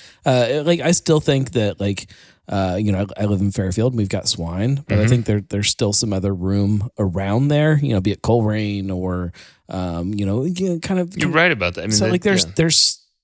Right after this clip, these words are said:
Speaker 1: like, there's not a lot happening up in that direction. Like, it's still, like, you gotta drive twenty minutes to get to a brewery. Like, that's
Speaker 2: Mm-hmm.
Speaker 1: some,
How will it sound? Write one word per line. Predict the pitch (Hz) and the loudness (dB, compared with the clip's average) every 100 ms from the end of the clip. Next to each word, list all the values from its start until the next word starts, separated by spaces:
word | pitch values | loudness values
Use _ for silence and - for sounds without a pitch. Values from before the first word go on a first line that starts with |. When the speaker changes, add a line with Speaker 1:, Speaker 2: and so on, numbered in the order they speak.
| - | -14
Speaker 1:
like, | 123 127 | -12 -8
there's | 170 165 | -6 -2
not | 147 196 | 0 0
a | |
lot | 165 123 151 - | 0 0 0 -2
happening | - 139 - 123 110 101 | -8 -8 -4 -4 -4 -4
up | 127 123 | -6 -4
in | 117 | -4
that | 117 101 | -4 -4
direction. | 117 135 180 - 71 76 - - - _ _ _ | -2 0 0 -2 -6 -8 -14 -20 -20 _ _ _
Like, | 113 131 | -6 -4
it's | 123 | 0
still, | - - 139 165 147 | 0 2 2 2 2
like, | 110 104 - - _ _ _ | 0 -2 -6 -14 _ _ _
you | 123 | -4
gotta | 147 160 | -2 0
drive | 135 180 160 143 - | 2 2 0 -8 -8
twenty | 123 123 | -2 0
minutes | 127 143 143 | 2 2 2
to | 147 | 0
get | 139 | 0
to | 147 | 0
a | |
brewery. | 135 214 117 76 98 - | 0 -2 -2 -4 -6 -8
Like, | 139 | -6
that's | 156 104 98 110 | -4 -2 0 -2
Speaker 2:
Mm-hmm. | 180 135 | -2 -4
Speaker 1:
some, | 107 | -8